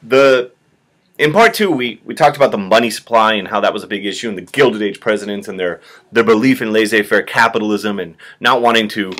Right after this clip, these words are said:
regulate the economy or to get too involved in, in the problems of the industrial era. Another issue that appears, and this one's a little bit more interesting, is the problem that it's being shown in this political cartoon.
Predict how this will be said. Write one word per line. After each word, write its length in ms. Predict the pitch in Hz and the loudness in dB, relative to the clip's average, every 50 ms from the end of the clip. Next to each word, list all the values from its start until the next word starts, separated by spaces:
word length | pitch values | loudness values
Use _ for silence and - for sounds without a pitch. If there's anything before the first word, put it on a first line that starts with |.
| - - - _ - | -16 -20 -20 _ -4
regulate 720 | 107 120 127 123 120 120 120 113 110 110 117 113 107 - - 110 | 2 4 4 4 4 2 2 4 6 6 4 4 2 -4 -12 -8
the 140 | - 104 101 | -4 -2 -2
economy 600 | 98 - - - 120 113 110 107 110 113 110 110 | -2 -2 -2 -4 -4 -4 -2 -2 -2 -2 -2 -2
or 140 | 104 95 90 | -2 -2 -4
to 140 | - - 101 | -4 -8 -8
get 260 | 95 123 113 - - | -6 -6 -6 -6 -6
too 220 | - 135 123 117 110 101 113 | -8 -6 -4 -4 -6 -6 -10
involved 540 | 101 101 98 - 104 101 107 107 107 104 110 | -12 -10 -2 2 4 6 6 4 2 2 -2
in, 260 | 107 101 98 98 101 - | -6 -6 -8 -10 -14 -12
in 220 | - 107 101 101 - - | -12 -12 -12 -14 -14 -14
the 120 | 104 98 | -14 -14
problems 540 | 95 - - - 117 113 110 110 113 107 104 | -14 -8 -2 2 2 2 2 2 -2 -6 -6
of 140 | 104 101 92 | -8 -10 -10
the 100 | 98 98 | -10 -12
industrial 500 | 95 92 110 107 104 - - 110 101 - | -8 -2 -2 -2 -2 -2 -4 -4 -4 -2
era. 320 | - 107 104 98 98 98 - _ _ - - - - - | 0 0 0 0 0 -2 -6 _ _ -20 -20 -18 -10 -6
Another 400 | 123 143 185 226 233 170 - - - | 0 2 4 4 4 2 0 -2 -2
issue 340 | 131 143 139 - - 131 120 | -2 0 0 0 -2 -2 -2
that 200 | 107 107 104 98 | 0 2 2 0
appears, 600 | 92 - - - - 117 117 117 107 95 85 - | 0 -4 -10 -10 -4 0 0 2 0 0 -2 -6
and 100 | 98 123 | -6 -6
this 120 | 165 175 | -6 -2
one's 160 | - 190 143 127 | -2 -2 0 0
a 40 | |
little 160 | 120 123 117 107 | 0 0 0 -2
bit 140 | 120 - | -4 -6
more 260 | - 110 117 117 113 110 | -2 2 2 4 4 2
interesting, 520 | 110 110 104 101 - - 110 104 101 101 _ - - - - | 0 -4 -8 -12 -8 -6 -6 -6 -6 -10 _ -20 -20 -20 -12
is 160 | - - 110 | -8 -8 -8
the 80 | 107 110 | -8 -8
problem 480 | - - 127 123 123 117 120 123 117 104 | -4 0 2 2 2 2 0 -2 0 2
that 140 | 107 98 | 2 0
it's 160 | 95 92 - - | 0 -2 -6 -6
being 340 | - 110 107 104 101 101 | -4 -4 -2 -2 -4 -6
shown 500 | 101 - - - 101 95 92 95 95 90 - _ - - - _ | -6 -6 -4 -4 -4 -4 -4 -6 -8 -12 -16 _ -20 -20 -20 _
in 180 | - 98 87 90 | -16 -14 -12 -12
this 160 | 92 87 - | -12 -12 -12
political 640 | - - 92 92 90 95 90 - 101 87 80 - _ - | -16 -14 -12 -10 -10 -10 -8 -8 -10 -10 -10 -12 _ -18
cartoon. 600 | - - - 82 80 - - - - 92 82 73 | -14 -10 -8 -8 -10 -10 -14 -16 -14 -14 -16 -16